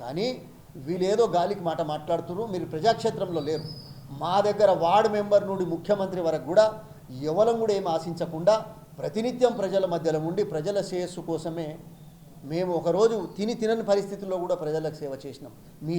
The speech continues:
ఎమ్మెల్యేలు, ఎంపీలు కూడా జీవితంలో కూడా మేము తిరిగినన్ని తాండాలు, గ్రామాలు ప్రజల మధ్యలో ఉన్నది. మీరు మళ్ళా చరిత్రలో కూడా మీరు తిరగరు అని చెప్పేసి కూడా మీ ద్వారా తెలియడం జరుగుతున్నది. నారాయణఖేడ్ అవేర్‌నెస్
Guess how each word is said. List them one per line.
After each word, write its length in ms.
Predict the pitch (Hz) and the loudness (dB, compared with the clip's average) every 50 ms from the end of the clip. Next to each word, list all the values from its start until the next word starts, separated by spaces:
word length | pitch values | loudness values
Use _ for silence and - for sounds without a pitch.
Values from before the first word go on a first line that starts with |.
| 170 170 | 2 2
ఎమ్మెల్యేలు, 380 | 180 202 226 226 226 220 208 202 | 2 2 4 6 6 6 6 4
ఎంపీలు 260 | 196 196 214 214 202 190 196 | 2 2 0 0 0 0 0
కూడా 100 | 190 170 - 123 | -2 -4 -4 -4
జీవితంలో 480 | 156 196 214 202 214 208 202 196 190 185 | -4 -4 -4 -2 -2 -2 0 0 -2 -2
కూడా 180 | 175 180 185 175 170 | 0 0 0 0 0
మేము 140 | 170 165 170 160 | -2 -4 -2 -2
తిరిగినన్ని 480 | 165 170 170 175 185 180 175 170 170 165 165 | -2 -2 -2 -2 -4 -4 -4 -4 -4 -4 -4
తాండాలు, 460 | 160 160 175 196 190 196 196 196 190 180 151 | -4 -4 0 2 4 4 4 4 2 -2 -2
గ్రామాలు 440 | 160 160 160 180 196 202 208 202 202 170 170 | -2 0 0 0 0 0 0 0 0 -2 -4
ప్రజల 240 | 175 175 185 175 170 | -2 0 0 0 0
మధ్యలో 320 | 165 165 160 156 160 151 151 | -2 -2 -2 -2 -4 -4 -2
ఉన్నది. 200 | 165 196 214 254 247 240 - - - - - - | -2 -2 -2 -2 -6 -8 -12 -18 -20 -20 -12 -4
మీరు 260 | 160 170 185 196 190 - 175 | -2 0 2 2 2 2 2
మళ్ళా 180 | 185 220 220 214 - - | 4 4 4 4 4 0
చరిత్రలో 480 | - 185 208 233 - 254 247 233 220 214 190 | -2 0 0 0 2 2 4 4 4 2 0
కూడా 120 | 196 202 190 | 0 -2 -2
మీరు 140 | 185 185 175 170 - | -4 -6 -8 -6 -6
తిరగరు 320 | 160 165 165 214 220 208 196 | -6 0 2 2 2 2 0
అని 100 | 190 180 | -2 -2
చెప్పేసి 320 | - 127 - 170 156 165 165 156 | -6 -8 -6 -8 -8 -8 -8 -6
కూడా 160 | 160 170 175 156 151 160 165 - - - - - - | -2 0 2 2 2 0 -4 -8 -16 -20 -20 -14 -6
మీ 160 | 147 160 180 180 170 | -4 -2 -2 0 2
ద్వారా 200 | 180 175 170 160 170 | 2 2 2 0 -2
తెలియడం 320 | 160 135 143 143 143 143 131 131 | -6 -6 -6 -6 -6 -6 -8 -8
జరుగుతున్నది. 400 | 123 123 120 - 120 127 123 - - - - - - - - - - - - - - - - - - 139 139 | -10 -12 -14 -14 -14 -14 -14 -16 -18 -20 -20 -20 -20 -20 -20 -20 -20 -20 -20 -20 -20 -20 -20 -20 -18 -10 -4
నారాయణఖేడ్ 480 | 143 165 185 190 190 185 185 180 170 165 | -2 0 0 0 -2 -4 -2 0 0 0
అవేర్‌నెస్ 320 | 170 180 165 175 160 - | 0 0 -2 -2 -4 -2